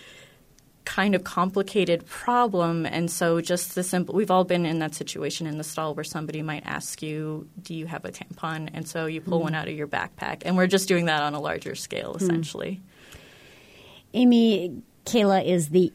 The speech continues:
Speaker 2: interim executive director. You are in the process of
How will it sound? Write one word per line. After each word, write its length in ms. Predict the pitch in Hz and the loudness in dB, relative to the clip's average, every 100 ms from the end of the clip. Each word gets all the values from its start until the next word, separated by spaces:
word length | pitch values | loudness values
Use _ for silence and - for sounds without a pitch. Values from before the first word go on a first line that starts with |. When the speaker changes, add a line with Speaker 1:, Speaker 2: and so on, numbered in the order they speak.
| - | 6
Speaker 2:
interim 600 | 302 - 175 143 107 143 _ _ | 6 6 2 -2 -6 -10 _ _
executive 720 | 180 147 160 - 160 139 - - | 0 2 0 0 -4 -4 -8 -12
director. 420 | - 165 151 - 139 | -4 -2 -2 -4 -2
You 260 | 165 180 | 2 2
are 320 | - 170 180 - | 4 6 6 4
in 320 | 180 180 175 | 4 6 6
the 120 | 175 | 2
process 720 | 180 - 156 160 - 160 160 - - | -2 -2 0 0 -2 -2 -2 -6 -4
of 320 | 165 151 147 | 0 0 -2